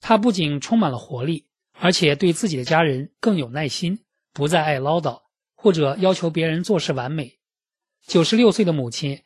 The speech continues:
也和他一起看书学法。有三位原籍中国的学员不约而同地提到了去掉党文化的问题。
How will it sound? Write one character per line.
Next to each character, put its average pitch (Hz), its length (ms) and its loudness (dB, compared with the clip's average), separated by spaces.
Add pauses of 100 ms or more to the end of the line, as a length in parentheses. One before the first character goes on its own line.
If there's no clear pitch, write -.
(140)
也 147 180 0
和 156 160 -2
他 170 320 -2
一 233 160 2
起 139 320 -6
看 156 300 -4
书 170 180 -4
学 143 260 -2
法。 - 280 -8 (1200)
有 170 180 2
三 202 240 0
位 170 280 0
原 165 200 2
籍 156 160 -4
中 233 220 0
国 160 120 -2
的 160 80 0
学 143 200 -2
员 123 260 -6 (260)
不 220 140 0
约 202 100 6
而 196 140 4
同 160 240 -4
地 165 180 2
提 143 220 -8
到 170 140 0
了 127 220 -6 (100)
去 - 180 0
掉 185 180 4
党 123 200 -6
文 131 160 -8
化 190 160 4
的 139 80 -2
问 175 180 -2
题。 - 280 -14